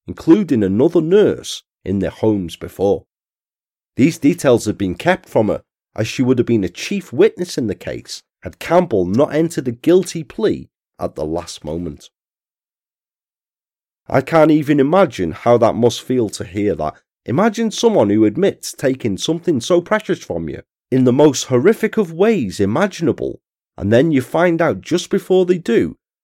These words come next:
that not only have they committed similar atrocities before, but have been previously sentenced to life imprisonment for them.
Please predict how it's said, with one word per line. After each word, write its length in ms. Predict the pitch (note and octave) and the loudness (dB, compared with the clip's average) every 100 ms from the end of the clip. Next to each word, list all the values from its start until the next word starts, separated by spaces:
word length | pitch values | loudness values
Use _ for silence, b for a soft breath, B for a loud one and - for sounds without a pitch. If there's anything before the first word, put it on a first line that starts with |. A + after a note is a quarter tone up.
| _ | _
that 140 | G2 | -2
not 240 | G#2+ A#2+ C3 | 2 2 4
only 340 | F3 G#3+ G3+ | 4 4 2
have 140 | B2+ - | 2 2
they 120 | G2+ | -2
committed 560 | - A2 E3 G3 A2 - | -2 0 0 0 -4 -4
similar 480 | - D3+ D#3 D3 | -4 -2 0 0
atrocities 680 | C#3 - F#3 - D#3+ F3 A#2 | -2 -2 -4 -4 -8 -8 -6
before, 640 | - G2 F3+ E3 G2 G3 - _ _ _ - | -6 -2 2 4 4 2 -4 _ _ _ 0
but 120 | A2+ | 0
have 140 | G2 | 0
been 180 | G#2+ G2+ | -2 -2
previously 640 | - C#3 E3 D#3 - G#2+ | -2 -2 0 -2 -2 -4
sentenced 680 | F#2+ - C3+ C3 B2+ G2+ - | -4 0 2 2 -2 -2 -6
to 80 | G2+ | -4
life 400 | F#2 A#2+ B2 - | 0 0 0 -2
imprisonment 680 | F2 - A#2 C3 A#2 G2 | -8 -2 -2 0 -2 -2
for 280 | - F2+ E2 | -6 -4 -4
them. 180 | C#2 | -6